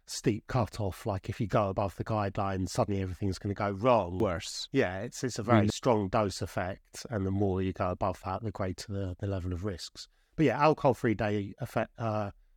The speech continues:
Speaker 1: alcohol-free days and not being intoxicated, uh, or developing tolerance are clear, clear boundaries for me.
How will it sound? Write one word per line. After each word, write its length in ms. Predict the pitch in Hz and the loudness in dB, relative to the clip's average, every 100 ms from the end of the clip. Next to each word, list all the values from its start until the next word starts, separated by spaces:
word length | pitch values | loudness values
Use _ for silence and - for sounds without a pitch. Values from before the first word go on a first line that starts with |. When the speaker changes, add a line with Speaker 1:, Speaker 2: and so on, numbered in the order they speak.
| - | 2
Speaker 1:
alcohol-free 560 | 135 - 110 - 110 104 | 4 4 0 2 0 2
days 400 | 110 98 92 117 | 2 2 -2 -4
and 240 | 104 113 | 2 4
not 200 | 113 107 | 4 2
being 180 | 113 95 | -2 2
intoxicated, 1080 | 95 - 117 - 104 104 98 90 - 92 87 - - _ _ _ | 0 2 -2 -2 -4 0 0 0 -4 -4 -4 -8 -16 _ _ _
uh, 180 | 110 101 | -2 0
or 140 | 110 | 0
developing 580 | 90 98 107 95 - 95 | 0 2 2 2 2 0
tolerance 600 | - 104 92 85 95 - | 2 0 2 0 -2 -2
are 240 | 101 104 107 | -2 -2 -2
clear, 280 | - 98 80 - - | 0 0 -2 -10 -4
clear 160 | 95 | -2
boundaries 500 | 104 95 95 - 92 | 2 2 0 -2 -10
for 280 | - _ | -12 _
me. 80 | 104 | -16